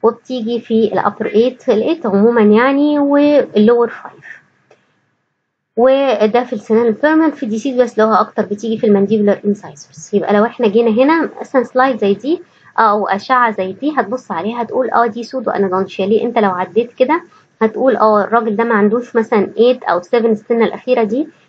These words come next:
مش موجوده عندك clinically، لكن لما تعمل اشعه هتلاقيها. يبقى ده انودونشيا كاذبه، لان السنه موجوده فعلًا بس فيلد تو ايرابت، بسميه سودو انودونشيا.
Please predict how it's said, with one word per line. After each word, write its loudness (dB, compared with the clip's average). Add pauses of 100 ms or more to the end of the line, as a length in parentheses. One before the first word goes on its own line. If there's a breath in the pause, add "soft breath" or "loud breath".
(140)
مش -4
موجوده 2
عندك 0 (100)
clinically، -4
لكن -2
لما 2
تعمل 0
اشعه -12
هتلاقيها. -10 (720)
يبقى 0
ده 0
انودونشيا 0
كاذبه، 0
لان -2
السنه -2
موجوده 2
فعلًا -4
بس -12
فيلد -2
تو -6
ايرابت، -6
بسميه 0
سودو -4
انودونشيا. -6